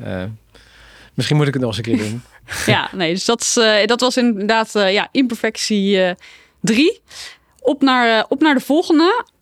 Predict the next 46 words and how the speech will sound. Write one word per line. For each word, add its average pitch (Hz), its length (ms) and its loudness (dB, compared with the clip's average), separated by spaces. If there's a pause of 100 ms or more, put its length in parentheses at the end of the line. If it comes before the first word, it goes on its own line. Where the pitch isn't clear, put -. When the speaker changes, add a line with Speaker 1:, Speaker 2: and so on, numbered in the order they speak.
(220)
Speaker 2:
nummer 262 280 4
vier. 370 360 4 (140)
Speaker 1:
Ja, 107 200 -2
dat 143 140 2
is - 60 -2
eentje 180 320 2
die 156 120 2
ik, - 180 -8
daar 151 100 0
kan 170 140 0
ik 165 100 -2
me - 80 0
ook 156 120 0
wel 151 100 0
een 143 60 2
beetje 131 220 0
boos 113 280 -2
over 107 200 -4
maken 101 260 -2
eigenlijk. 104 500 -6
Eh, 117 640 -2
want 151 140 -4
stel 160 220 0
jij 143 140 2
leent 139 200 0
bijvoorbeeld, 127 560 -4
eh, 113 280 -2
geld 143 320 -4
voor 113 160 -8
een 110 80 -4
huis, 139 480 -2
eh, 117 280 -4
en 117 120 -4
je 113 80 -4
wilt 117 200 -4
gaan 110 160 -6
verbouwen, 135 440 0
verduurzamen, 135 680 -2
opknappen. 131 640 -2 (580)
Eh, 131 100 -4
nou, 120 640 0
je - 60 -4
hebt - 120 -6
het 135 100 -4
allemaal 135 220 0
besproken. 143 720 -2